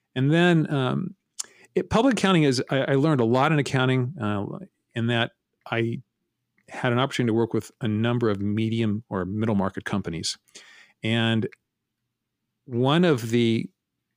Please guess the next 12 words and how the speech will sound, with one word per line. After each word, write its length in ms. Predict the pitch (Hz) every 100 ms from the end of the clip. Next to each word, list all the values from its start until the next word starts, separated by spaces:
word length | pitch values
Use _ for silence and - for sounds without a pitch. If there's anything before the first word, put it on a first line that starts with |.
| _ -
professional 520 | 147 - 208 - 151
groups 300 | 113 113 120
that 100 | 107
I 140 | 110 120
would 200 | 113 -
often 280 | 117 123 113
interface 460 | 113 - 90 87
with 260 | 90 95 -
was 280 | 98 95 -
the, 140 | 156 98 _ _ -
was 420 | 98 104 101 - - -
bankers, 460 | 156 185 73 -